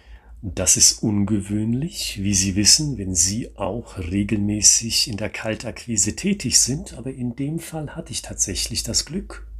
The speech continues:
der Vertriebsleiter meldet sich zurück. Zu einem spontanen Gespräch sozusagen.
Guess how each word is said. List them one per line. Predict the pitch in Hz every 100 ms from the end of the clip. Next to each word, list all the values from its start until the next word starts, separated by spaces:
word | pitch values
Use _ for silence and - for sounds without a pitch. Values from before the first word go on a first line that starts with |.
| -
der |
Vertriebsleiter | 185 170 - 143 - 135 131 -
meldet | 117 120 113 113
sich | - -
zurück. | - 127 101 - - - - - - - - - - -
Zu | - 143
einem | 123 117 113
spontanen | - - 110 101 - 120 120 120
Gespräch | 113 113 - 214 180 87 - - - -
sozusagen. | 95 92 - 95 82 82 92 147